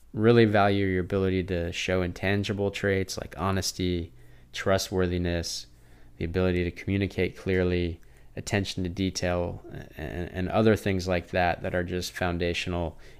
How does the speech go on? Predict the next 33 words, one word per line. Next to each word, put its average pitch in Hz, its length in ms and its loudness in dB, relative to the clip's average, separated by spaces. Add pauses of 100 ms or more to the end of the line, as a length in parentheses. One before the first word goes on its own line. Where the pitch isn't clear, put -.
in 87 160 -4
having 87 440 -2
a 82 60 -6
quality 87 440 -2
recruiting 87 480 -4
process 92 580 0
and 85 120 -6
developing 82 520 -4
relationships. 85 920 -6 (760)
So 98 460 4 (200)
step - 380 4
one, 123 480 4
just - 240 -4
to - 80 -2
reiterate, 117 720 4
start 104 320 4
general 104 440 2
and 95 140 2
work 101 240 -2 (120)
towards 95 380 -2
the - 200 -8
specific. - 840 2 (280)
Start 120 320 4
by 123 120 6
dominating 101 640 4
these 92 160 0
four 92 240 0
core 92 300 -2
areas 85 400 -2
that 82 160 -4
we've 85 180 -6
just - 300 -6
discussed. - 640 -6